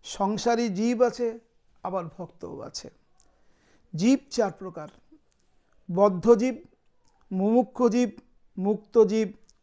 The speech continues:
ও নিত্য জীব। তো প্রথমে নিত্য জীবটা কি? নিত্য জীব যেমন নারদ আদি, এরা সংসারে থাকে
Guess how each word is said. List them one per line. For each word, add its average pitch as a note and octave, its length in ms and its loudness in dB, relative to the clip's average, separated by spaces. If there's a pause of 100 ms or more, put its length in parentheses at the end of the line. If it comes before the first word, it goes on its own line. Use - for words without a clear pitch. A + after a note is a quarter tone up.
ও F#3+ 140 -4
নিত্য G3 440 -8
জীব। - 200 -20 (840)
তো D4 80 -2
প্রথমে D4+ 300 -2
নিত্য C4+ 380 0
জীবটা A3+ 380 -2
কি? D#3 220 -12 (260)
নিত্য A3+ 340 -2
জীব A#3+ 240 0 (480)
যেমন B3 460 6 (160)
নারদ G3+ 460 2
আদি, E3 240 -12 (340)
এরা B3 240 6
সংসারে A3+ 540 -2
থাকে A#3 340 -2